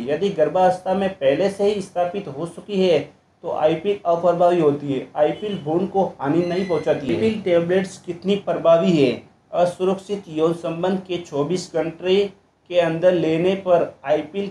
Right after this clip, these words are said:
की प्रभावशीलता नाइंटी फ़ाइव परसेंट और पच्चीस से फ़ोर्टी एट घंटे के अंदर एटी फ़ाइव परसेंट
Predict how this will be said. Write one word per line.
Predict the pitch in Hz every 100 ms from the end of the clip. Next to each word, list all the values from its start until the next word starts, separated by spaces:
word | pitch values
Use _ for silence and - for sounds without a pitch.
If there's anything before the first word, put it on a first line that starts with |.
| -
की | 196
प्रभावशीलता | - 151 147 175 175 175 165 185
नाइंटी | 170 151 160 165 196
फ़ाइव | 170 175 175
परसेंट | 151 - 180 202 - - _ _ _ _ -
और | 156 - 160
पच्चीस | 147 202 208 -
से | 208
फ़ोर्टी | 208 - - 147 143 190
एट | 190 185 - - _ _
घंटे | 143 143 160 185
के | 190
अंदर | 170 170 170
एटी | 143 143 170
फ़ाइव | 170 185 180
परसेंट | 175 196 202